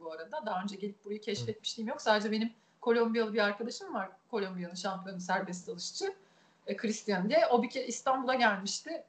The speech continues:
E, o sırada işte biz böyle "Nerede yaparız bu işi?" falan diye araştırırken dedi ki, "Meksika'da şurası çok işte güzel bir bölge. Hem dalış için çok uygun, hem işte şöyle bir organizasyon ekibi var, güvenilir.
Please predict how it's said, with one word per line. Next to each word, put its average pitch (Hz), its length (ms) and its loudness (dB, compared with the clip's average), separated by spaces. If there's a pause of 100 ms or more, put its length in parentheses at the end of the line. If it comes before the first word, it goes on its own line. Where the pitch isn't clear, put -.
(140)
E, 196 220 -2
o 220 120 0
sırada 233 340 -2
işte 233 240 -4
biz 214 160 -6
böyle 220 340 0 (280)
"Nerede 233 300 6
yaparız 190 420 -4
bu 208 60 -8
işi?" 208 180 -10
falan 214 340 -2
diye 196 120 -2
araştırırken 220 720 0 (760)
dedi 285 200 -4
ki, - 140 -14 (280)
"Meksika'da 247 680 0
şurası 214 440 -2
çok 233 280 0 (100)
işte 202 260 -6
güzel 202 540 2
bir 190 60 -6
bölge. 185 380 2
Hem 202 160 2
dalış 196 260 -2
için 202 160 -6
çok 196 280 -6
uygun, 202 320 -2
hem 202 140 -2
işte 202 200 -4
şöyle 196 340 2
bir 196 40 -2
organizasyon 185 680 -2
ekibi 196 280 -12
var, 190 260 2
güvenilir. 190 520 -6